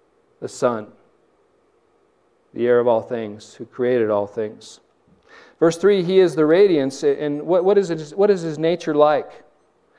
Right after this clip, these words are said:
How would we describe his character, his nature, his identity? He is the radiance of the glory of God and the exact imprint of his nature, and he upholds the universe by the word of his power.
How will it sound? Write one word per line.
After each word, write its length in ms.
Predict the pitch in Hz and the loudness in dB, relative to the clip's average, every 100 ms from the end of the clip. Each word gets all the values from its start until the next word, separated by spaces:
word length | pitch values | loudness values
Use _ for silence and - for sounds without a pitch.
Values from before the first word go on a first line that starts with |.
| _ _ - - 151 | _ _ -20 -16 -2
How 200 | 185 202 | 2 4
would 140 | 196 | 4
we 160 | 180 160 | 4 0
describe 460 | 156 - 175 165 | 0 2 4 2
his 180 | 160 147 | -2 -8
character, 500 | - 175 170 170 120 | -2 0 0 -2 -4
his 180 | 135 131 | -2 -4
nature, 440 | 151 165 160 123 | -4 -4 -2 -4
his 160 | 131 135 | -2 0
identity? 420 | 131 147 143 123 | 2 2 0 -2
He 160 | 139 196 | 2 2
is 160 | 180 | 4
the 120 | 160 | 2
radiance 880 | 156 196 240 220 143 - - - - _ _ _ _ _ _ _ | 4 4 4 2 0 -4 -16 -16 -18 _ _ _ _ _ _ _
of 140 | 151 147 | 0 2
the 100 | 175 | 2
glory 440 | 165 208 220 202 | 4 6 6 4
of 120 | 175 | 4
God 440 | 180 170 123 87 - - _ _ _ _ _ _ _ _ | 4 4 2 -2 -10 -20 _ _ _ _ _ _ _ _
and 100 | 139 | -4
the 60 | 151 | -2
exact 460 | 143 139 185 180 175 | 0 2 2 2 -2
imprint 500 | 185 185 160 139 - | -4 -2 -2 -4 -4
of 160 | 143 135 | -4 -2
his 200 | 135 131 | -2 -2
nature, 360 | 139 139 139 | -4 -4 -2
and 80 | 131 | -2
he 80 | 151 | 2
upholds 520 | 185 - 226 240 202 | 2 4 6 6 4
the 80 | 160 | 0
universe 480 | 165 214 175 147 147 | 0 0 4 2 2
by 160 | 151 | 0
the 100 | 156 | 2
word 280 | 151 196 220 | 4 6 4
of 80 | 170 | 2
his 220 | 226 262 | 0 0
power. 400 | - 175 135 120 | 2 2 2 0